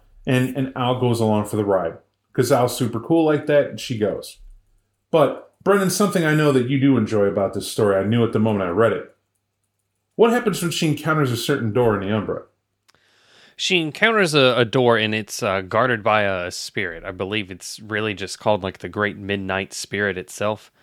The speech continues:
Speaker 2: And, you know, barring the way, like, as though it's some, like, Cerberus, uh, type thing, right? <clears throat> And it says to the wolf, "What are you, what are you doing here? This isn't a, a place for you,"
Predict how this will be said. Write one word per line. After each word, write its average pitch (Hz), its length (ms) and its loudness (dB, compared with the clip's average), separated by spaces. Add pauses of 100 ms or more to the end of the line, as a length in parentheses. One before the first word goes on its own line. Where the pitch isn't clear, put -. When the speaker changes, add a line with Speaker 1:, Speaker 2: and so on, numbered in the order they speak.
(140)
Speaker 2:
And, 107 140 -4
you 104 60 -2
know, 95 100 -4
barring 110 500 4
the 92 80 -2
way, 87 360 -2
like, 82 260 -10
as 92 140 -8
though 90 180 -4
it's 90 140 -10
some, 92 340 -8
like, 85 240 -8 (240)
Cerberus, 90 840 -2 (420)
uh, 85 420 -2
type - 340 -8
thing, 80 360 -8
right? 87 240 -12 (220)
<clears throat> 202 80 -4 (1200)
And 135 140 2
it 123 160 -6 (100)
says 151 380 2
to 139 80 0
the 120 80 4
wolf, 113 240 4
"What 147 140 0
are 175 40 2
you, 139 400 0 (200)
what 127 160 0
are 139 60 0
you 110 120 0
doing 98 380 0
here? 85 240 -14
This 92 180 -10
isn't 101 240 -4
a, 90 320 -6
a 90 60 -8
place - 380 -10
for 104 160 -8
you," 90 360 -10